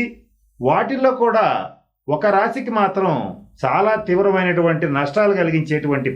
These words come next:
పరిస్థితి గోచరిస్తోంది. మృగశిర నక్షత్రం, ఆర్ద్ర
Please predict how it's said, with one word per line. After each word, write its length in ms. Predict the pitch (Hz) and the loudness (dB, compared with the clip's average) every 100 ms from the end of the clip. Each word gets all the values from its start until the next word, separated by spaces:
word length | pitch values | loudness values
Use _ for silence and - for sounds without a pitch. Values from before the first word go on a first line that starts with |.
| 123 | -2
పరిస్థితి 480 | 143 156 165 156 - - - - - - - | -2 -2 -2 -2 -2 -4 -10 -16 -20 -20 -2
గోచరిస్తోంది. 760 | 113 113 107 95 - 87 76 69 - - _ _ _ _ - _ _ 123 | 0 0 -2 -6 -6 -6 -6 -10 -16 -20 _ _ _ _ -20 _ _ 0
మృగశిర 360 | 135 208 233 247 247 | 2 2 2 2 2
నక్షత్రం, 500 | 233 - 220 208 233 247 247 - _ _ _ - - 131 180 | 0 0 0 2 2 0 -4 -14 _ _ _ -20 -4 0 0
ఆర్ద్ర 260 | 214 233 | 2 2